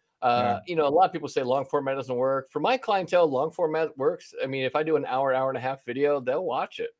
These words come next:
Speaker 1: I mean, I'm, I'm
Speaker 2: Wow.
Speaker 1: really, yeah, it's crazy. You know?
Speaker 2: Interesting. Wow.
Speaker 1: Yeah.
Speaker 2: Okay. So what's
Speaker 1: Most of my
Speaker 2: next? You
Speaker 1: stuff,
Speaker 2: got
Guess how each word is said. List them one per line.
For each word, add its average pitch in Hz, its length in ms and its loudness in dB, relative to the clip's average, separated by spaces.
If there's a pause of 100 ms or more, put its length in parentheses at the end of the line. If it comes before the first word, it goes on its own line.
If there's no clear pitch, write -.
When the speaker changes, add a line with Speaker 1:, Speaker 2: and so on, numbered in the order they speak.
(100)
Speaker 1:
I 120 40 -8
mean, 113 200 -6
I'm, 123 220 -8
I'm - 220 -6
Speaker 2:
Wow. - 80 -2
Speaker 1:
really, 127 360 0
yeah, 135 140 0
it's 113 140 -4
crazy. 117 460 -2 (680)
You 123 100 -8
know? 110 80 -2
Speaker 2:
Interesting. 110 360 -2 (560)
Wow. 107 340 -4
Speaker 1:
Yeah. 127 120 -6 (360)
Speaker 2:
Okay. 123 320 -4 (320)
So - 120 -2
what's 220 100 12
Speaker 1:
Most 254 80 12
of 202 40 10
my 233 60 12
Speaker 2:
next? 180 260 10
You 170 100 8
Speaker 1:
stuff, 151 40 4
Speaker 2:
got 175 120 8